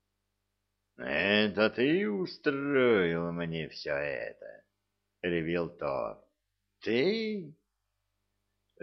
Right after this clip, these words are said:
Тор попытался найти какое-нибудь другое выражение вместо "приклеил меня к полу", которое звучало бы не "приклеил к полу",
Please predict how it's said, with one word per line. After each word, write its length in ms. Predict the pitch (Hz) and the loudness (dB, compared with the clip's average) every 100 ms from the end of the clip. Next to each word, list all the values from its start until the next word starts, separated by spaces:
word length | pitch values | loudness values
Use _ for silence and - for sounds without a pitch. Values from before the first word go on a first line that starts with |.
| 98 | -6
Тор 240 | - 107 104 | 2 4 4
попытался 720 | 98 87 92 95 92 85 87 | 0 -2 0 4 4 2 -2
найти 480 | 85 85 - 143 95 | -4 -4 -6 -8 -8
какое-нибудь 720 | - 80 92 87 85 82 71 | -10 -8 -4 -2 -2 -6 -6
другое 440 | 117 131 110 98 | -4 2 6 6
выражение 640 | 82 87 87 - 131 92 87 | 6 2 2 0 -2 0 -2
вместо 640 | 95 92 - 92 85 82 - - | 0 -2 0 2 2 -4 -14 -6
"приклеил 720 | 139 - 120 85 73 67 - | -6 -6 -4 -2 -2 -6 -14
меня 320 | 78 80 73 65 | -14 -8 -8 -8
к 200 | - - | -12 -4
полу", 440 | 101 73 65 58 _ _ _ _ _ _ _ - | -4 -2 -8 -16 _ _ _ _ _ _ _ -6
которое 480 | 110 110 131 127 107 | -6 -2 0 2 0
звучало 500 | 95 104 113 110 107 | -2 -4 -2 0 -2
бы 400 | 98 101 90 - _ _ _ _ _ - | -2 -4 -4 -12 _ _ _ _ _ -8
не 160 | 104 104 | -4 -4
"приклеил 800 | 98 101 - 107 131 117 90 | -2 -4 -4 -4 0 0 0
к 180 | 82 _ | -6 _
полу", 640 | 107 104 95 82 78 - | -2 2 2 0 -4 -10